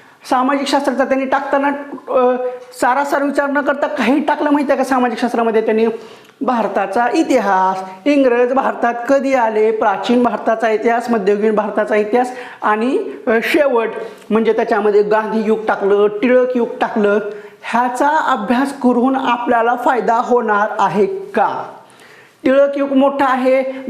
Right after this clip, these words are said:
गांधी युग दिलेला आहे, जे स्पर्धा परीक्षेला जिथं तुम्ही डीपमध्ये शिकवलं जातात, त्याच्यातलं उचलून त्या ठोकळ्यामध्ये टाकलं आणि त्या ठोकळ्यातलं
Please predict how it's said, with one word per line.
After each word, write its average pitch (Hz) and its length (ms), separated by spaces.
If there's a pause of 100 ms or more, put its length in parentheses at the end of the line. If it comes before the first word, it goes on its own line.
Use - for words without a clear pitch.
(100)
गांधी 254 340
युग 269 200
दिलेला 269 320
आहे, 262 480 (280)
जे 254 400
स्पर्धा 277 440
परीक्षेला 269 460
जिथं 262 260
तुम्ही 262 260
डीपमध्ये 254 460
शिकवलं 262 300
जातात, 254 280 (340)
त्याच्यातलं 269 400
उचलून 262 380
त्या 262 100
ठोकळ्यामध्ये 254 600
टाकलं 240 320
आणि 240 120
त्या 247 140
ठोकळ्यातलं 269 640